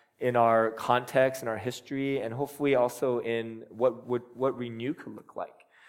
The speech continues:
So in the next slide is, um, Martin Luther in one of his marches.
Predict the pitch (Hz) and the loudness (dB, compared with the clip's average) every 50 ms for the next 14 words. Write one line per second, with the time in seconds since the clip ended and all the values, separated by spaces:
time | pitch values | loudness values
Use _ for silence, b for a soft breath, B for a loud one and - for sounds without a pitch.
0 | b b b b b - 151 147 147 131 147 151 156 147 147 156 151 - - - | b b b b b 6 6 8 8 6 6 4 4 4 4 4 2 2 -4 -2
1 | - 135 139 143 147 139 123 117 110 110 - - - - _ _ _ _ - - | 4 8 10 10 10 10 8 6 2 -2 -12 -16 -20 -20 _ _ _ _ -12 -12
2 | - _ _ _ _ _ - 131 127 127 123 120 120 - - - 117 117 117 117 | -12 _ _ _ _ _ 2 4 4 4 4 2 0 -2 -2 0 0 2 2 2
3 | 113 113 110 110 107 107 - _ - b b b b b b b b 135 143 156 | 2 0 -2 -4 -8 -14 -16 _ -20 b b b b b b b b 8 8 8
4 | 156 147 135 127 143 151 147 - - 170 165 165 165 165 160 135 123 120 120 127 | 8 6 2 2 2 2 2 4 6 6 8 8 8 6 4 2 0 2 2 2
5 | 135 135 120 135 131 113 104 113 110 110 117 123 - - - 180 196 254 - - | 2 2 0 0 -2 -2 -2 -4 -2 -2 -2 -2 -4 -4 -4 -4 -4 -4 -8 -12
6 | - | -20